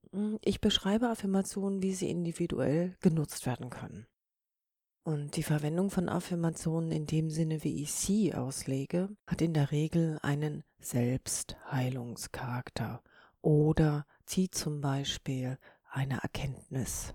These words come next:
nach sich. Die Nutzung von Affirmationen drückt eine bewusste Haltung des Selbst aus,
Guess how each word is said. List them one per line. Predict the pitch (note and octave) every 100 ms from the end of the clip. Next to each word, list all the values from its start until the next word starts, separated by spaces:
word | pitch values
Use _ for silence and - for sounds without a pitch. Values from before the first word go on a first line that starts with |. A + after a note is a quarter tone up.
| -
nach | C#3 G#2 G2+
sich. | - - - - - - _ _ _ _ _ _ _ _ _ _ -
Die | G#3
Nutzung | E3+ E3+ G3+ - - C#3+ D3 F#3
von | - D#3+
Affirmationen | B2+ - D#3 D3 - - D3 D3 D3
drückt | - - F3 - - -
eine | D#3 D#3 D3+ D3+ D3+ D3 - - - -
bewusste | E3+ C3+ D3 F3+ - - - F3 E3+ - - -
Haltung | D#3 C#3+ D3 D#3 D#3+ E3 D#3+ D#3 - -
des | B2+ -
Selbst | C#3+ D3 E3 - - -
aus, | D3+ D#3 D#3 -